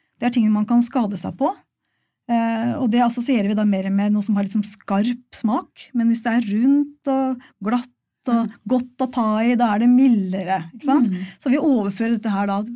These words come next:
Speaker 1: fra emballasjen til produktet.
Speaker 2: Em, finnes det egne regler for hvordan man merker ultraprosessert mat? Er det sånn noe,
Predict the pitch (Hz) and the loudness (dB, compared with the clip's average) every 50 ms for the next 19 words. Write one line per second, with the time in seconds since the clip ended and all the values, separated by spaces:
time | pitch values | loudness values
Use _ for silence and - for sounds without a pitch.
0 | - - - - 226 226 233 262 285 294 269 294 277 226 202 208 - - 269 277 | -16 -12 -8 -6 -2 0 0 0 2 2 2 2 2 0 0 -2 -2 2 2 2
1 | 320 339 - - - - 220 214 208 208 220 220 - - - 226 220 190 214 214 | 2 0 -4 -12 -10 -6 -4 -2 -2 -2 -4 -6 -10 -12 -8 -8 -6 -6 -8 -10
2 | - _ - - 208 - _ _ _ _ _ _ _ _ _ _ _ _ _ _ | -12 _ -12 -12 -12 -14 _ _ _ _ _ _ _ _ _ _ _ _ _ _
3 | _ _ _ _ _ _ _ _ _ _ _ _ _ _ _ _ _ _ _ _ | _ _ _ _ _ _ _ _ _ _ _ _ _ _ _ _ _ _ _ _
4 | _ _ _ 233 226 233 240 240 247 254 254 262 254 262 247 247 - _ _ - | _ _ _ -2 2 4 6 6 6 6 6 4 2 0 -2 -6 -8 _ _ -4
5 | 339 294 262 240 - 190 185 220 247 226 262 220 214 220 240 220 180 165 170 190 | 0 0 2 0 0 -2 -2 -2 -2 0 0 0 0 0 0 0 0 -2 -2 -2
6 | 233 220 190 190 190 202 226 220 196 - - 214 214 - 180 165 170 - _ 175 | -2 0 0 2 2 2 2 0 -2 -4 -6 -8 -6 -6 -6 -8 -8 -10 _ -8
7 | 165 165 165 165 165 - 190 170 175 180 170 180 170 170 170 175 170 226 349 - | -6 -4 -4 -6 -6 -6 -8 -8 -6 -6 -6 -6 -8 -8 -6 -6 -4 -4 -4 -6
8 | - 214 208 214 214 214 196 185 185 190 190 185 185 180 185 185 | -6 -6 -6 -6 -4 -4 -2 0 0 0 0 0 -2 -2 -2 -4